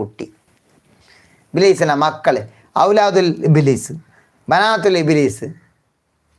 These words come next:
ഇബ്ലീസിൻ്റെ പെൺമക്കളും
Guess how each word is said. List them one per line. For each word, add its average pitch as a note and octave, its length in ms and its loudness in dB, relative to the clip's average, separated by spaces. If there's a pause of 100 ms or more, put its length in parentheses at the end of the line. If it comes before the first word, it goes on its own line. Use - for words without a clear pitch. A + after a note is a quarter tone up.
(1600)
ഇബ്ലീസിൻ്റെ A#2 440 -4 (140)
പെൺമക്കളും A2+ 600 -4